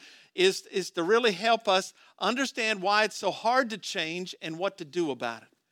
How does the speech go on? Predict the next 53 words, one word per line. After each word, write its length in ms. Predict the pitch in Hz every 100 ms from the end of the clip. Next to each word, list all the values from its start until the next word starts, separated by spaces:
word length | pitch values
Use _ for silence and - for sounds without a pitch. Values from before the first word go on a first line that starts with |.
| _ _ _ _ _ -
And 200 | 170 170
so 300 | - 214 196
we've 180 | 202 208
been 160 | 214
leaning 280 | 202 226 220
into 180 | 208 202
this. 300 | 202 208 -
This 140 | 185
is 100 | 190
the 100 | 160
final 300 | - 196 185
message 420 | 175 190 190 190
in 120 | 185 175
this 140 | 165
series. 520 | - 190 190 190 -
And, 160 | 165 139 - - _
and, 320 | - 165 151
uh, 100 | 170
one 180 | 156 214
of 40 | 220
the 60 |
things 300 | 196 233 208
that'll 160 | 196 185
really 160 | 196 175
help 320 | 190 208 220
you 80 | 208
continue 500 | 185 - 214 208 190
to 100 | 165
do 220 | 190 202
that 320 | 214 208 220 - - -
is, 240 | 165 151
hey, 200 | 147 196
small 360 | 190 - 185 202
groups 340 | 156 196 -
are 80 | 151
open. 340 | - 170 - - _ _ _ _ _ _ _ -
Did 140 | 135
you 60 | 196
know 180 | 208
that? 340 | 208 214 247 -
So 140 | -
you 160 | 160 202
can 140 | 175
sign 320 | - 202 202
up 120 | 220 202
for 120 | 196
a 40 |
small 340 | - 208 202 196
group, 280 | 208 208
go 160 | - 185
to 60 | 202
our 100 | 175
website, 600 | 202 175 - 190 202